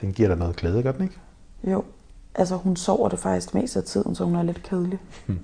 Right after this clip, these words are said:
Speaker 1: Hmm.
Speaker 2: Ja, men det er hyggeligt nok, der er en derhjemme.
Speaker 1: Ja.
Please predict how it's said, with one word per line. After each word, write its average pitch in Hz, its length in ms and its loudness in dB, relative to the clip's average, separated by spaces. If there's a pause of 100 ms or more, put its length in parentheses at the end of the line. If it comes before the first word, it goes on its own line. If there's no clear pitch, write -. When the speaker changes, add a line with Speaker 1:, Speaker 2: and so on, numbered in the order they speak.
(760)
Speaker 1:
Hmm. 82 120 -10 (540)
Speaker 2:
Ja, - 60 -10 (100)
men 180 280 2
det 190 60 8
er 190 40 10
hyggeligt 180 320 6
nok, 165 220 2
der - 60 2
er 90 240 4
en - 160 -2
derhjemme. 156 420 -2 (460)
Speaker 1:
Ja. - 40 -20